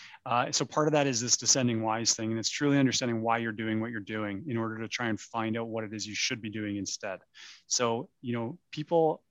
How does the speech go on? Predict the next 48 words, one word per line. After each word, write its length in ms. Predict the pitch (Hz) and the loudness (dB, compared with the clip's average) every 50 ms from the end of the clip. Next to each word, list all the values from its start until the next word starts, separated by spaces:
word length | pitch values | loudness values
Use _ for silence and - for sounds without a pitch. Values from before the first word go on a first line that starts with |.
| _ _ | _ _
in 160 | - 143 135 131 | -4 0 2 4
their 160 | 135 131 123 | 4 4 2
careers 560 | - - - 123 120 127 131 127 123 107 - | -2 -6 -8 -6 -2 -2 0 0 0 -2 -4
often 420 | - 151 135 127 127 - 160 143 123 | -4 -4 -2 -2 -2 2 2 2 2
find 340 | - - - 127 123 131 131 | 2 -2 -2 0 2 4 4
themselves 480 | 127 123 - - 131 120 120 117 107 | 4 4 2 2 0 0 0 -2 -4
by 220 | - - 120 117 123 | -6 -6 -6 -4 -4
accident 680 | 131 123 117 113 - - - 113 117 110 113 123 - - - | -4 -4 -4 -4 -4 -6 -6 -4 -6 -6 -6 -6 -10 -12 -10
doing 420 | 123 120 117 117 113 110 104 101 - _ _ _ | -6 -4 -2 -2 0 -2 -2 -4 -8 _ _ _
what 140 | 113 110 - | -10 -10 -8
they're 120 | 110 107 | -8 -10
doing. 380 | 95 101 104 104 101 92 90 - _ _ - - - - - _ _ - | -8 -8 -8 -8 -8 -8 -10 -14 _ _ -20 -20 -20 -20 -20 _ _ -8
And, 320 | - 110 113 110 104 101 - 113 | -4 -4 -2 -2 -2 -2 -2 -4
uh, 140 | 107 113 135 156 143 147 | -4 -4 -4 -6 -8 -4
I'm 180 | 151 135 123 123 | -2 0 2 4
no 140 | 123 120 117 | 4 2 0
exception. 500 | 117 - - - 117 110 - - - 123 | 0 -2 -2 -2 -2 -2 -2 -2 -2 0
I'm 160 | 113 113 113 | 0 0 0
a 60 | 110 | -2
recruiter 560 | 110 110 113 110 - - - 131 123 117 117 | -2 -4 -6 -8 -8 -8 -6 -4 -2 -2 -2
kind 320 | 117 - - - 123 123 120 | -4 -6 -4 -2 0 0 0
of 80 | 117 | 0
by 140 | 107 117 107 | 0 -2 -2
accident. 580 | 107 107 104 98 - - - 110 110 117 131 - _ | -2 -2 -4 -4 -4 -4 -4 -2 -4 -4 -4 -4 _
I, 240 | 107 107 104 104 107 | -6 -6 -6 -6 -6
uh, 220 | 107 107 107 107 117 - | -4 -4 -4 -6 -6 -6
I 40 | 110 | -4
knew 200 | 113 113 113 110 | -2 -2 -2 -4
Bruce 380 | 104 - 110 110 110 120 120 - | -4 -6 -6 -4 0 0 0 0
from 260 | - - 110 107 107 | 0 -2 -6 -6 -6
way 160 | 107 110 113 | -6 -8 -8
back 380 | 104 107 107 107 113 110 - - | -6 -6 -4 -4 -4 -6 -6 -10
and 100 | 107 98 - - - - - - _ _ _ - | -10 -10 -10 -14 -20 -20 -20 -20 _ _ _ -14
hired, 460 | - - 117 117 117 117 110 107 113 | -6 -2 0 0 0 0 -2 -4 -4
uh, 160 | 120 110 107 | -4 -2 0
some 180 | 98 - - 110 | 0 0 -2 -2
people 300 | - - 123 - 131 113 | -4 -10 -10 -8 -8 -8
through 220 | - - 123 120 | -8 -6 -6 -6
him, 220 | 107 107 123 127 131 | -4 -2 0 0 2
and 60 | 120 | 0
he 60 | 117 113 | 0 -2
placed 340 | - - 120 113 - - | -4 -8 -6 -4 -4 -2
me 80 | - 120 | -2 -4
a 40 | 110 | -4
few 160 | - - 120 | -6 -8 -8
times. 400 | 110 - 113 113 113 123 120 113 | -8 -6 -4 -2 -2 -2 0 0
And 80 | 117 113 | 0 -2
then 140 | 113 110 | -2 -2